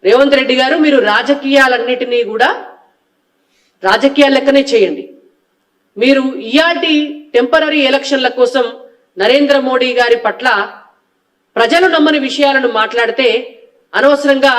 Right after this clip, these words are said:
మీరు కూడా కేసీఆర్ గారి లెక్క, కేటీఆర్ గారి లెక్క వాళ్ళ బాట పడతారు. మీకు ఇంకా కూడా నమ్మకం లేకపోతే గతంలో ఈ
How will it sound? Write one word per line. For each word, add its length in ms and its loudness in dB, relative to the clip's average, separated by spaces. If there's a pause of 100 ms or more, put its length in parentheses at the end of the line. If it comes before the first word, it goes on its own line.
(240)
మీరు 160 -2
కూడా 220 0 (280)
కేసీఆర్ 460 2
గారి 140 0
లెక్క, 260 -6
కేటీఆర్ 560 2
గారి 120 2
లెక్క 200 -2 (580)
వాళ్ళ 220 2
బాట 260 2
పడతారు. 400 2 (500)
మీకు 180 4
ఇంకా 380 4
కూడా 260 0
నమ్మకం 320 2
లేకపోతే 480 0 (360)
గతంలో 360 2 (320)
ఈ 40 -12